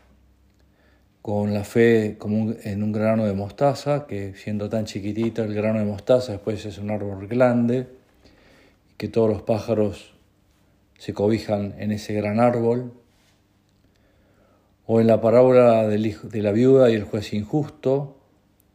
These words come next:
la de la, del amigo inoportuno, pero esta vez ya no nos hablas con comparaciones.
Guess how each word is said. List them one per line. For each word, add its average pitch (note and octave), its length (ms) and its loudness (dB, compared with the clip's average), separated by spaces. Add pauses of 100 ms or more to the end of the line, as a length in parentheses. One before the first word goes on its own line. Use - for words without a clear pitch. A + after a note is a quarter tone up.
(1000)
la G#2+ 320 2
de G2+ 100 0
la, G2+ 140 -2 (280)
del G2+ 180 -4
amigo A2 240 2
inoportuno, A2+ 960 0 (640)
pero C3 100 -8
esta C#3 140 -2
vez D3 160 4
ya C#3 140 4
no C3+ 120 2
nos B2 160 0
hablas B2+ 240 2
con G#2+ 180 -6
comparaciones. G2 920 -8